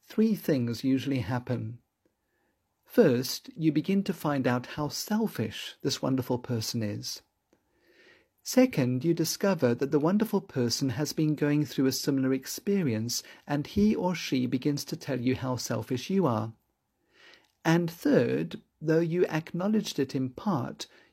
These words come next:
you conclude that your spouse's selfishness is more problematic than your own. So what do you do then? There are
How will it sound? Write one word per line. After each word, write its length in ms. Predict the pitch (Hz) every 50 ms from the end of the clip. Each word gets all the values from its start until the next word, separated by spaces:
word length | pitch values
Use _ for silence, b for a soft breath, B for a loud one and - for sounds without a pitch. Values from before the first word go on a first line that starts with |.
| b b
you 120 | 160 165
conclude 680 | 165 - 185 180 170 165 170 - - 240 214 175 147 -
that 160 | 160 135 -
your 160 | 151 147 147
spouse's 680 | - - - - - 190 214 240 220 - - 175 160
selfishness 800 | - - - 131 123 - - 131 127 - - 123 123 120 - - -
is 200 | 151 131 135 147
more 200 | 147 156 160 160
problematic 680 | 165 - 156 139 - - 135 131 127 127 - 131 127
than 160 | - 127 127
your 180 | 123 120 117 117
own. 300 | 113 110 113 113 117 120 _ _ _ _ _ _ _ _ _ _ _ _ _ _ _ _ _ _ _ _ -
So 160 | - - 156
what 180 | 143 147 151 147
do 80 | 139
you 140 | 143 139 131
do 240 | 123 139 123 120 117
then? 400 | 110 110 104 104 104 113 107 - _ _ _ _ _ _ _ _ _ _ _ _ _ _ _ _ _ _ _ _ _ _ _ _
There 240 | - 156 151 156 - - -
are 180 | 156 156 156